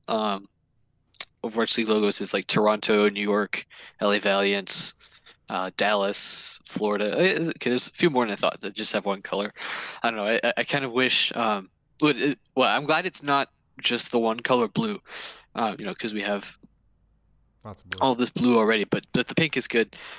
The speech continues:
Speaker 1: Uh, I almost wish you mentioned there's, like, some, y-, you know, bluish electricity sparks thing, like, on the, on the text of the name for Hanjo Spark.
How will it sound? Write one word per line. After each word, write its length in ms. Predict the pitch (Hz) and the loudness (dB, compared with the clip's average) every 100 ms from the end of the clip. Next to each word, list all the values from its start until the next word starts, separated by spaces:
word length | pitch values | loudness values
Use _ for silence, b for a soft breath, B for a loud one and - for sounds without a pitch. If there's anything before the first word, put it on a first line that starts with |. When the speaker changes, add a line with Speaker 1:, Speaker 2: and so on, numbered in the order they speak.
| B | B
Speaker 1:
Uh, 200 | 117 113 | 0 0
I 100 | 98 | 2
almost 300 | 123 143 139 | 2 2 0
wish 280 | 123 117 - | 2 2 2
you 240 | 113 113 113 | -2 -6 -4
mentioned 320 | 113 - 107 | -4 -2 -2
there's, 220 | 104 - | 0 0
like, 180 | 104 - | 0 0
some, 400 | - 107 98 92 _ _ _ _ _ _ _ _ _ - | 0 0 -6 -18 _ _ _ _ _ _ _ _ _ -10
y-, 160 | 120 101 | -6 -6
you 80 | 107 | -4
know, 160 | - - _ - | -6 -6 _ 0
bluish 560 | 113 107 - - - _ _ _ - | 2 2 2 0 -2 _ _ _ -10
electricity 520 | 110 107 - 117 - | -6 -2 0 0 2
sparks 380 | 113 - 107 - | 0 2 2 2
thing, 160 | 117 101 | 0 2
like, 180 | 98 | 0
on 220 | - 107 95 | 2 0 0
the, 280 | - 101 90 B B - | 2 2 2 B B -2
on 120 | 120 | 0
the 80 | 117 | 0
text 340 | - 135 - | 0 -2 -2
of 100 | 110 | -4
the 80 | 98 | -8
name 360 | 98 98 107 104 | -6 -4 -4 -2
for 160 | 123 | 0
Hanjo 340 | 117 123 131 120 | 0 2 2 0
Spark. 360 | - 131 143 | 2 2 0